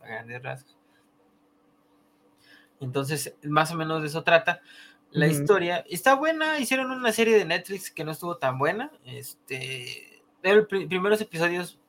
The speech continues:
Speaker 1: vale mucho la pena, pero ya después como que muchas temporadas el argumento como que se desgasta, entonces ya es
Speaker 2: Ah,
Speaker 1: como,
Speaker 2: ok.
Speaker 1: ya, güey, ya, ya acaba esta madre, ya, ya. No era como para cuatro temporadas, ya,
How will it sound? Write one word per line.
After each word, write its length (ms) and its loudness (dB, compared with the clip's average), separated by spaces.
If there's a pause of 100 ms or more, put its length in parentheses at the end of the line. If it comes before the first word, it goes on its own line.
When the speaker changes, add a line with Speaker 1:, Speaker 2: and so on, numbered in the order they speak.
(140)
Speaker 1:
vale 260 2
mucho 220 -6
la 120 -4
pena, 340 -2
pero 140 -2
ya 180 0
después 1300 -12
como 220 -6
que 380 -4 (680)
muchas 260 -6
temporadas 840 4
el 140 0
argumento 520 -2
como 240 -12
que 120 -12
se 100 -10
desgasta, 540 -6
entonces 420 -20
ya 100 0
es 140 0
Speaker 2:
Ah, 240 6
Speaker 1:
como, 80 2
Speaker 2:
ok. 60 -14
Speaker 1:
ya, 240 -2
güey, 240 -20 (520)
ya, 160 2 (300)
ya 80 2
acaba 300 8
esta 220 -6
madre, 260 -14 (100)
ya, 80 -14 (220)
ya. 220 -14 (1040)
No 120 2
era 200 8
como 240 -2
para 260 2
cuatro 320 4
temporadas, 680 0
ya, 140 -12